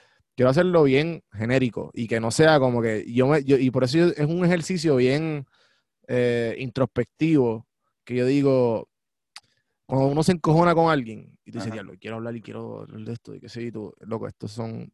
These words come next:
Speaker 1: changuerías tuyas, esto es un tantrum que estás teniendo, no hables de, no hables de esa cosa en específico, vamos a hacer, vamos a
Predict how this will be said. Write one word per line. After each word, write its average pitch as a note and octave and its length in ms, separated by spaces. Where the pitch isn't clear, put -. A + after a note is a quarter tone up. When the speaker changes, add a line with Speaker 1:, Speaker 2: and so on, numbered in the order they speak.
Speaker 1:
changuerías G#2+ 520
tuyas, C#3+ 340
esto A#2+ 140
es G#2 60
un A#2+ 120
tantrum A#2+ 500
que A#2 80
estás A#2 240
teniendo, D3+ 640
no G#2+ 180
hables C3+ 240
de, C#3 120
no A#2+ 220
hables D3+ 280
de C3 340
esa C3+ 300
cosa D3+ 240
en D3+ 60
específico, C#3 680
vamos A2+ 260
a C3+ 60
hacer, D3+ 280
vamos B2+ 320
a D#3+ 120